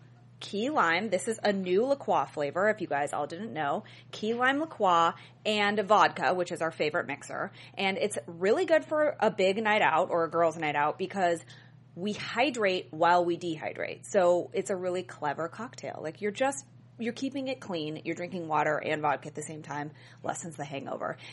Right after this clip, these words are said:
And if you have enough of them, you're gonna boomerang yourself doing body rolls like our guest, Jocelyn Davis. We're gonna get her in here and talk to her about all that.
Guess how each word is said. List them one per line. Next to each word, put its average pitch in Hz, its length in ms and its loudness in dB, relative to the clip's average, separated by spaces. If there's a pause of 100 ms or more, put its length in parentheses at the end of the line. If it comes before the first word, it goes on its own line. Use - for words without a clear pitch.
(100)
And 202 160 -2
if 202 80 -4
you 190 80 -4
have 175 200 2
enough 160 260 -4
of 147 40 -8
them, 147 220 -4
you're 180 120 -4
gonna 190 140 -4
boomerang 214 520 -2
yourself 175 380 0
doing 180 260 -2
body 180 240 4
rolls 165 280 0
like 165 160 0
our 208 80 0
guest, 170 400 2
Jocelyn 165 360 -4
Davis. 226 480 8
We're 160 80 -6
gonna 160 140 -4
get 160 140 4
her 240 120 4
in 233 80 0
here 226 180 0
and 214 140 2
talk 208 220 4
to 214 60 0
her 190 140 6
about 170 220 8
all 165 140 6
that. 151 280 4